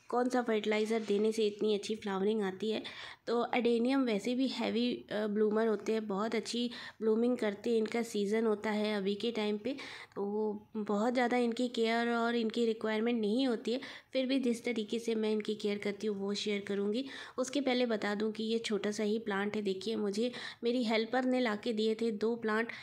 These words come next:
एक कटिंग था और एक रूट सहित था। मैं ये पहले भी एक वीडियो में बता चुकी हूँ।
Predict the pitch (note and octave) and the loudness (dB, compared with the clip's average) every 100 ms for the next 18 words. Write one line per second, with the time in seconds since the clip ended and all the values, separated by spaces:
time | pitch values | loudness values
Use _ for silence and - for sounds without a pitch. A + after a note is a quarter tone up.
0 | - - A#3 - G#3+ A#3+ B3+ B3 B3 B3 | -14 -6 -6 -2 -4 0 0 0 0 0
1 | A3+ A3+ - G#3+ G#3 B3+ - A3 G#3 G#3 | 0 0 -4 -4 0 0 0 0 0 0
2 | A3 A3+ G#3+ G#3 G#3+ G#3+ G3+ G3+ G#3+ A#3 | -4 -2 0 0 0 -2 0 0 2 0
3 | G#3+ G#3 G3+ G#3+ G#3+ G3+ G3 G3 G3+ G3+ | 0 -2 0 0 0 -2 -4 -4 -4 -6
4 | A3 | -4